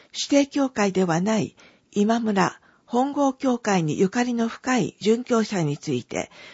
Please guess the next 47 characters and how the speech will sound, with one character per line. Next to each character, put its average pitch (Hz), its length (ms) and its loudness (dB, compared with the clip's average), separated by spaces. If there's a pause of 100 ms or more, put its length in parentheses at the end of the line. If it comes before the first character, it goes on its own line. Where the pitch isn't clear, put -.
(180)
そ 240 200 0
れ 277 120 0
ぞ 247 160 -2
れ 175 240 0
簡 247 200 -2
単 254 240 -2
に 233 100 -2
紹 233 220 -2
介 226 240 -2
す - 180 -4
る 196 140 0
パ 226 200 -2
ン 214 40 0
フ 202 120 -10
レ 147 100 -2
ッ 151 40 -4
ト 135 240 -8
を 127 220 -6 (440)
行 262 240 0
事 302 120 -6
専 262 300 -2
門 247 160 0
委 - 60 -8
員 233 200 0
会 180 220 -2
が 156 140 -2
中 247 260 -2
心 240 240 -2
に 202 140 0
な 208 100 0
っ 214 60 -10
て - 340 -2
作 - 240 -6
成 196 240 -2
し - 220 -6
て、 165 220 -6 (360)
そ - 180 2
れ 277 140 0
ら 254 140 -2
の 190 120 0
協 202 240 -2
会 190 260 -2
に 170 200 -2
送 196 220 -2
付 160 180 -8
し - 220 -8
た。 - 180 -10